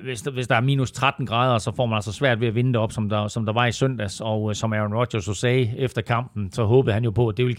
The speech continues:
gentage sig <clears throat> resten af playoffs. Øh, Packers har ikke tabt, øh, på hjemmebane i år som det eneste hold i N F L. De har ikke tabt en grundspilskamp. Tretten uger, eller tretten kampe i træk,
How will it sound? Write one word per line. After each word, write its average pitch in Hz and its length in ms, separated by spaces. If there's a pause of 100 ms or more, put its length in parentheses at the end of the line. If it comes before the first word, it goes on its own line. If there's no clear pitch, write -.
gentage 120 280
sig 101 160 (360)
<clears throat> 139 460
resten 123 180
af 117 60
playoffs. 113 640
Øh, 113 120
Packers 131 380
har 117 100
ikke 120 120
tabt, - 460 (100)
øh, 107 460
på - 60
hjemmebane 113 720 (540)
i 135 140
år 131 280
som 110 200
det 131 260
eneste 131 280
hold 123 220
i 117 60
N 107 100
F - 80
L. - 60
De 123 40
har 120 80
ikke 113 120
tabt - 180
en 120 80
grundspilskamp. 110 680
Tretten 127 340
uger, 117 200
eller 110 240
tretten 127 280
kampe 117 240
i 113 40
træk, - 440